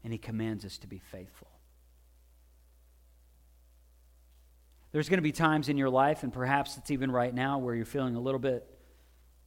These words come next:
down, you're feeling a little bit emotionally caught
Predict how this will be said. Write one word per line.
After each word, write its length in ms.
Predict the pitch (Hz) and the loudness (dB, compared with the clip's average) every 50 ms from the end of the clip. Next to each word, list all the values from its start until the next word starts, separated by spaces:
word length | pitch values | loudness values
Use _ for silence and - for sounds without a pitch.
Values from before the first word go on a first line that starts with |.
| - - - 127 | -20 -20 -8 -2
down, 480 | 110 143 131 135 143 147 143 147 147 143 | 0 2 4 4 4 4 4 4 4 2
you're 80 | 131 120 | 0 0
feeling 360 | - 151 143 139 135 131 131 | 0 -2 0 0 0 0 0
a 40 | 123 | 0
little 200 | 127 139 139 127 | -2 -2 -2 0
bit 200 | 135 135 123 107 | 0 -2 -2 -2
emotionally 760 | 120 123 131 135 135 131 - - 135 127 127 120 113 107 - - - - _ _ _ _ _ _ _ _ _ - | -2 -2 0 -2 -2 -4 -6 -6 -6 -4 -4 -4 -6 -8 -14 -20 -20 -20 _ _ _ _ _ _ _ _ _ -12
caught 380 | - - 151 147 151 165 - | -4 -2 0 0 0 -2 -4